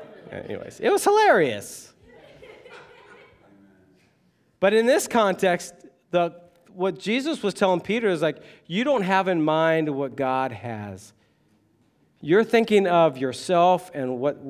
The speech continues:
you see. God has a way bigger picture." Jesus was walking on water at one point.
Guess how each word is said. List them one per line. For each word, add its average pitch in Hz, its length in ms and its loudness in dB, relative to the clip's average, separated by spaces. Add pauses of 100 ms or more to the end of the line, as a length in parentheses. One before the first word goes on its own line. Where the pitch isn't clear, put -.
you 156 240 -6
see. 127 680 -2 (380)
God 147 240 -10
has 147 160 -8
a 120 60 -8
way 196 840 -2
bigger 160 340 -2
picture." 131 540 -6
Jesus 185 440 -6
was 156 280 0 (540)
walking 202 520 0
on 160 240 0
water 180 460 2
at 139 100 0
one 143 240 -2
point. 120 440 -8